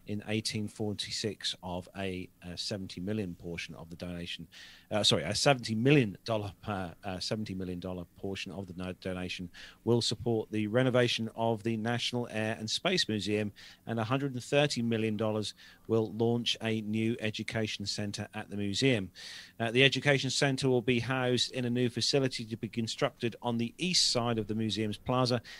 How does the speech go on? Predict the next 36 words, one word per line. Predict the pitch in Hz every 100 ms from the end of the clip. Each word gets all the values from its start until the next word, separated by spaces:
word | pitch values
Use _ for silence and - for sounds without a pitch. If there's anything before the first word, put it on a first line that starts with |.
| - -
uh, | 104 104 101 101
at | 107 101 -
its | -
flagship | - 107 104 - -
location | 98 101 101 98 - 98 92
on | 98
the | 95
National | 104 101 - 95
Mall. | 95 101 110 120 - - - -
It | - 131
will | 135
feature | 170 156 - 147 135 -
programs | 156 160 151 147 143
and | 143
activities | 139 - 135 131 131
that | 139
inspire | 123 - 127 123
students | - 151 151 135 117
to | 120
pursue | - - 127 123 123
innovation | 123 127 120 117 117
and | 113
explore | 113 - - 110 104
careers | - 104 107 117
in | 123
stem, | - - 165 107 87 - - - -
uh, |
sci-, | 95 - 110 110
or | - 87
science, | - - 113 117 110 -
technology, | 113 - 95 92 98
engineering, | 92 98 95 92 98 -
arts, | 123 95 - -
and | 95
mathematics | 101 101 120 123 - -
fields. | - 85 80 -